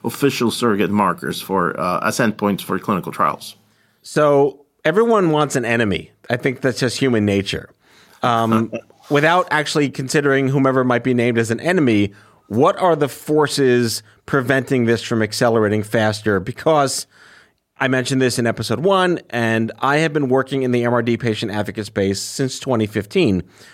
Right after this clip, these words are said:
Speaker 2: We're taping this at the end of twenty twenty-one. What's the holdup in these particular conversations, and why is there still a holdup?
Speaker 1: I wish I knew the answer, because then it would be so easy to start throwing your specific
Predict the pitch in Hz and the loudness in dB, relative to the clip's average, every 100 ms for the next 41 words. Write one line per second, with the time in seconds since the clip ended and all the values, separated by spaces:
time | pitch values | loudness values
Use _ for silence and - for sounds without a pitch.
0 | - 117 - 143 139 127 123 123 117 110 | -2 0 4 2 4 2 2 0 -2 0
1 | 117 113 120 117 104 110 104 139 196 120 | 0 -2 0 0 0 0 2 4 4 2
2 | 110 107 - - - - _ - 127 143 | 0 -4 -14 -20 -20 -20 _ -4 -2 -2
3 | - 120 143 202 143 113 95 - 123 123 | -2 0 2 2 2 0 -2 -4 0 2
4 | 127 - 131 131 120 117 120 110 104 120 | 0 -2 -4 -2 0 0 -2 -2 -2 0
5 | 117 110 107 101 104 - - 107 101 123 | 0 -2 -2 0 -2 -4 -10 -8 0 2
6 | 123 131 120 117 113 104 113 101 104 101 | 4 2 0 0 0 0 0 0 0 -2
7 | - - _ _ _ _ _ 127 143 175 | -4 -14 _ _ _ _ _ -2 0 2
8 | 190 156 160 139 123 127 - 107 113 110 | 2 4 4 4 2 0 -2 -2 -2 -2
9 | 160 180 123 113 - - 165 170 147 156 | 0 2 2 0 -4 -2 0 2 0 0
10 | 135 117 117 - 123 110 - - 123 120 | 0 -2 -2 -2 0 -2 -2 0 0 0
11 | 110 110 - 113 127 113 110 | 0 -2 -4 -4 -2 0 -2